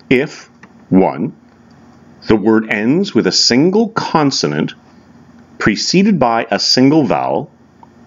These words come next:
and, okay, is stressed on the last syllable. That sounds really complicated,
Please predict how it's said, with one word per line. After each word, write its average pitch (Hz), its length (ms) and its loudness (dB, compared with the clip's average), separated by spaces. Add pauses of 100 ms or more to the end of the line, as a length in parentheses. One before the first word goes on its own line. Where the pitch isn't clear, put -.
(220)
and, 143 680 -2 (340)
okay, 151 300 -2 (200)
is - 220 0
stressed - 400 -4
on 110 120 0
the 107 80 0
last 78 400 -2
syllable. - 420 -4 (520)
That 127 100 -2
sounds 135 320 -2
really 113 280 2
complicated, 82 760 -6